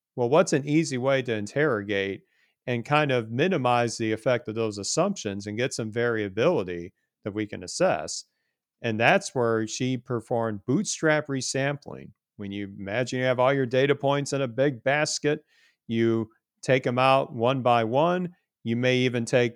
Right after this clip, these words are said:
multiple records of the same type in your resample.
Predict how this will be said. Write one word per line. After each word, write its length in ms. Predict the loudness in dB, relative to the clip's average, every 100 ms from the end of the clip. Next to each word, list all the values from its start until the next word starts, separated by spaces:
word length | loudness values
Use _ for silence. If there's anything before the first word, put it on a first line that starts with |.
| -8 -16 -6
multiple 560 | 0 0 0 2 2
records 500 | 4 2 2 -2 -2
of 100 | -4
the 80 | -4
same 360 | -2 -2 -2 -2
type 420 | 4 4 4 0
in 160 | -4 -2
your 180 | -4
resample. 800 | -4 -4 -4 -2 -2 -2 -2 -2